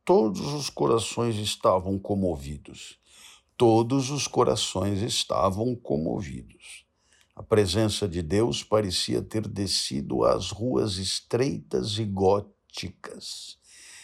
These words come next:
enfeitadas por toda a parte com tapetes e coberturas de areia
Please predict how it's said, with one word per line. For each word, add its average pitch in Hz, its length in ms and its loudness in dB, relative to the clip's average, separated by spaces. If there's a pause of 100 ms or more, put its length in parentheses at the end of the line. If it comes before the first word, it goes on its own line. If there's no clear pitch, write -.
(140)
enfeitadas 107 920 2
por - 240 -6 (200)
toda 220 580 2
a - 40 0
parte 104 800 2
com 104 240 -4
tapetes - 1080 -4
e 78 60 -4
coberturas 95 1080 -2
de 110 180 0
areia 92 600 2